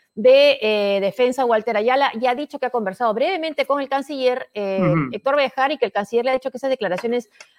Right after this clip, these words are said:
Speaker 1: han sido sacadas fuera de contexto. Llama la atención esta excusa nuevamente o este argumento,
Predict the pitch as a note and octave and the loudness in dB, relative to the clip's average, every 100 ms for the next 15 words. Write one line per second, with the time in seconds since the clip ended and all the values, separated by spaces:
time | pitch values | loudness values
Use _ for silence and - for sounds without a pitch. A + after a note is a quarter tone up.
0 | - B3+ B3+ C#4+ C#4+ C#4 - - G#3 A#3+ | -6 -4 -2 2 2 2 -2 -6 -2 2
1 | B3 B3 C4 - - B3 B3 - G3 G#3 | 2 2 0 -4 -2 0 0 -2 -4 -4
2 | G#3 F#3 F#3 - B3 - - F#3+ G#3+ C#4 | -4 -6 -2 2 2 0 -8 -2 0 2
3 | F#4+ F4 G#3+ G#3 D4 D#4+ D4+ B3 - D4+ | 2 0 0 -2 -2 -2 -2 -4 -2 0
4 | D4 C#4 A#3+ G3 F#3 _ F#3 - D#4 D4 | 2 4 4 4 0 _ -18 -8 -6 -2
5 | B3 C4+ B3+ D4 D#4+ D4+ A3 G3 F#3+ G3 | -2 0 0 -2 -2 -2 0 0 0 0
6 | G#3 G#3+ C4+ A#3 G#3+ C4 A3 A#3+ D#4+ | -2 -2 0 0 2 0 0 0 -2